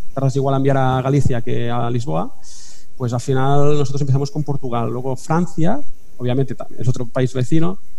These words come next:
que sea, nosotros estamos, eh, en el almacén en la, en la frontera, cerca de, de Girona, con lo que estamos cerca de Francia, y, mm, pero al final simplemente eran un cinco por ciento de las ventas, ¿eh? Cuando ya facturamos trece millones, ahí creo que Francia y Portugal era un cinco por ciento.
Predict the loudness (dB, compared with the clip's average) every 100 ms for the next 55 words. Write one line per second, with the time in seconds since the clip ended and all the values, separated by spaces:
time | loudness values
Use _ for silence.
0 | -2 -2 -2 -4 -2 0 2 0 0 0
1 | 0 0 0 0 2 2 2 0 0 0
2 | 0 -4 -4 -2 0 -2 -4 -4 -2 0
3 | 0 -2 -4 -4 -4 -2 0 0 2 4
4 | 4 4 6 6 6 4 -4 -4 -2 -2
5 | -2 0 0 0 2 2 4 2 2 -4
6 | -4 -2 -2 -2 -2 -2 0 2 0 -2
7 | -2 -2 -2 0 2 2 2 0 0 0
8 | 0 0 0 -2 -2 0 0 0 -2 -2
9 | -2 2 4 2 -2 -8 -6 -4 -4 -4
10 | -4 -4 -6 -6 -6 -4 -2 -2 -2 -2
11 | 0 2 2 2 0 0 -2 -4 -4 -2
12 | 0 0 0 -2 0 2 2 2 0 2
13 | 0 0 -2 -2 -2 -2 -2 -2 -2 -2
14 | 0 0 0